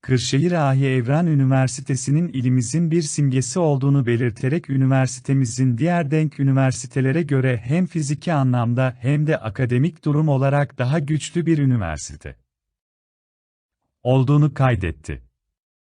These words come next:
İlimizdeki başarılı öğrencilerin Kırşehir Ahi Evran Üniversitesi'ni tercih etmeleri bakımından teşvik edilmeleri gerektiğini söyleyen Milli Eğitim Müdürü Metin Alparslan,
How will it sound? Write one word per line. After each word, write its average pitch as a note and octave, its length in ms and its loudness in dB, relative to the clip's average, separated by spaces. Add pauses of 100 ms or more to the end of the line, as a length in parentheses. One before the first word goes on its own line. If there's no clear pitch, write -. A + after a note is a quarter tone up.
(960)
İlimizdeki C3 760 2
başarılı D3 480 0
öğrencilerin C#3 760 2
Kırşehir C3+ 520 -2
Ahi C3+ 340 0
Evran B2 420 -2
Üniversitesi'ni C3+ 960 0
tercih B2+ 500 -2
etmeleri C3+ 520 0
bakımından A#2+ 680 0
teşvik A#2 500 -4
edilmeleri C3+ 640 2
gerektiğini C3+ 580 0
söyleyen B2 580 0
Milli D3+ 420 2
Eğitim B2+ 460 -2
Müdürü D3+ 380 0
Metin C#3+ 320 0
Alparslan, D#2 720 -6